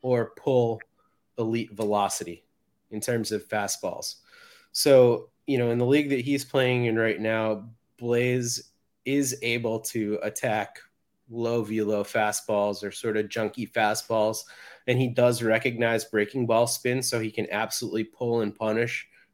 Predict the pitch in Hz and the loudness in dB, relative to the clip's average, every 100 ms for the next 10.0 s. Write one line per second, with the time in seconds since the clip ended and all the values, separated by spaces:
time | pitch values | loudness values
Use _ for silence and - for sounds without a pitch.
0 | _ 107 - 131 117 123 135 - - 127 | _ -2 0 0 4 4 4 0 -4 -4
1 | 123 - 127 123 113 104 101 104 110 - | -4 -2 -2 -2 0 0 2 2 0 -2
2 | 120 120 107 110 107 101 101 95 104 113 | -8 -6 -4 0 0 0 -2 -2 -2 0
3 | 98 95 107 - - 117 107 123 120 131 | 0 2 0 -2 -6 -8 -6 -8 -4 -4
4 | 123 - - - _ 117 113 113 117 - | -4 -10 -18 -20 _ 0 2 2 0 -4
5 | 120 123 123 117 113 113 110 123 127 - | -6 -4 0 0 2 0 4 4 2 -6
6 | - - _ 104 101 98 107 113 120 123 | -20 -20 _ -6 -4 -4 -2 0 2 0
7 | 123 - 143 143 - 135 117 110 - - | 0 0 2 2 0 0 2 0 -6 -6
8 | 123 120 120 110 107 110 113 113 113 113 | 2 4 4 2 0 -2 2 2 2 0
9 | 120 123 _ - 104 107 123 139 147 - | -2 -8 _ -4 0 2 2 0 -2 -8